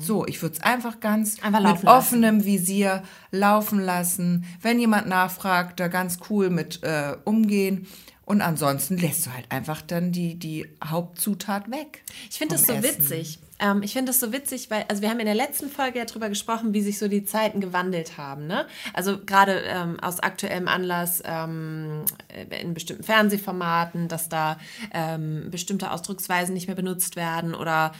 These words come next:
Speaker 2: ähm, auch einfach, äh, ja, die ganze Welt viel toleranter geworden ist und viel offener
Speaker 1: Mhm.
Speaker 2: und sowas, ne? Und, ähm,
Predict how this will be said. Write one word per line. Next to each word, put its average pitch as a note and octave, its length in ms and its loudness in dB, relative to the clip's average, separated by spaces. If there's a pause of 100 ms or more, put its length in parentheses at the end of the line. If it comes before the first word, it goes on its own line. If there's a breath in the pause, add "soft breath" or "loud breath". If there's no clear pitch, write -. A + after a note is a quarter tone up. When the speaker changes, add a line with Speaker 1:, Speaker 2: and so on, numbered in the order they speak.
(280 loud breath)
Speaker 2:
ähm, D#3+ 320 -2
auch - 160 -4
einfach, E3 380 -6
äh, - 120 -10 (500)
ja, C#3+ 260 -8 (580)
die - 360 -10
ganze G3+ 300 2
Welt G3+ 200 0
viel A#3 200 -2
toleranter G3 600 -4
geworden D#3 460 -8
ist D#3+ 180 -8
und F3 100 -4
viel G3 160 -2
offener E3+ 640 -4 (280)
Speaker 1:
Mhm. G#3+ 260 2
Speaker 2:
und F3 160 0
sowas, F3 380 -2
ne? A#3+ 120 0 (460 loud breath)
Und, G3+ 460 6
ähm, F3+ 800 -2